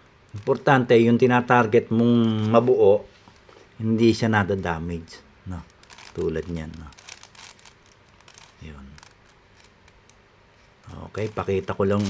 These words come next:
yung ano, no? Eto, mag-aakyat tayo, no? Sa tuwing mag-aakyat, maging dito, di ba?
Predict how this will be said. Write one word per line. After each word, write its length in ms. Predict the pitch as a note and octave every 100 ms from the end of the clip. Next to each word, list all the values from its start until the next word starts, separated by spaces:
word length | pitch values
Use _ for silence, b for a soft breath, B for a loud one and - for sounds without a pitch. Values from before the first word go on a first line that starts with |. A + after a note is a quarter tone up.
| G#2
yung 400 | A2 G#2 G2+ G2
ano, 240 | F#2 G#2+
no? 160 | G#2+ F#2+ - - b b b - _
Eto, 320 | F2 F2 - G2+
mag-aakyat 580 | F#2+ F2+ F#2+ G2 G2 -
tayo, 400 | F#2 E2+ F#2 F#2
no? 160 | F#2 E2+ b b b
Sa 160 | C#3
tuwing 240 | C#3 E3+ F3+
mag-aakyat, 560 | F3 D#3+ C#3+ A#2+ D3
maging 400 | C#3+ B2 A#2+ B2+
dito, 320 | A#2 G2+ A2+ A#2
di 120 | G2
ba? 240 | F2 F#2